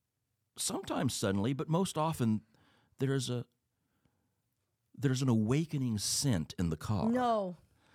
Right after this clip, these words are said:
Speaker 1: that,
Speaker 2: Oh.
Speaker 1: um, I, I only vaguely remember from high school gymnasiums.
Speaker 2: Oh, God. Okay.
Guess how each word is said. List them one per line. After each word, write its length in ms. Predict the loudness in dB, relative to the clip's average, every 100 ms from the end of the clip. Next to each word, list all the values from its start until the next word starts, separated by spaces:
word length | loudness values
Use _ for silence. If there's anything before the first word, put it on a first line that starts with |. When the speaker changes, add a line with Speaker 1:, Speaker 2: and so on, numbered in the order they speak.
| _ _ _
Speaker 1:
that, 400 | -2 2 2 2 _ _ _ -6
Speaker 2:
Oh. 640 | -2 -2 -2 -4 -6 -2 2
Speaker 1:
um, 380 | 4 2 0 -4 _ _ _ _ _ _ _ _ -4
I, 160 | -2 -2 2
I 140 | 2 2 4
only 340 | 4 4 4
vaguely 640 | 2 2 2 4 4 2 2
remember 640 | 2 2 4 4 2 0
from 680 | -2 -2 0 0 -2 -4 -8 _ _ _ _ _ _ _
high 320 | -14 -6 -4
school 360 | -4 -6 -8 -8
gymnasiums. 800 | -8 -4 -4 -4 -4 -6 -6 -4
Speaker 2:
Oh, 400 | -2 0 -2 -4
God. 380 | -6 -10 -12 -12
Okay. 460 | -12 -12 -10 -8 -10